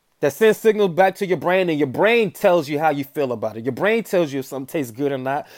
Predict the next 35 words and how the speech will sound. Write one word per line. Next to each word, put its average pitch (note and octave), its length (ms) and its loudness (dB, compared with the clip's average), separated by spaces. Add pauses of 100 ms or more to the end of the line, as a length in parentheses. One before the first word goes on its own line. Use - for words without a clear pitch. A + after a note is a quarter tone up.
or G#2 140 -10
sour C#3 460 2
or C3 80 0
not, D3+ 200 2
or A#2+ 80 -4
sweet D3 500 -6
or A#2+ 140 0
whatever. C3+ 420 0 (3750)
Okay? F#3+ 440 0 (180)
It's - 180 -8
in F3+ 120 2
the F#3+ 80 2
mind. G#3 560 2 (2500)
Now, D#3+ 160 4
if E3 80 2
it's A#3 160 4
in G#3 120 4
the F#3 60 2
mind, F#3+ 520 2 (320)
and E3 140 2
we G#3+ 100 4
know G#3+ 120 6
we G#3 160 2
could E3+ 160 0
change G3 320 -2
our F3+ 120 4
thoughts F3+ 320 2
and F3 100 -2
our F3 100 4
beliefs E3 440 -2
and C3+ 140 -8
things E3+ 240 -2
of D#3 60 -2
this D#3 140 -2
nature, F3 460 -2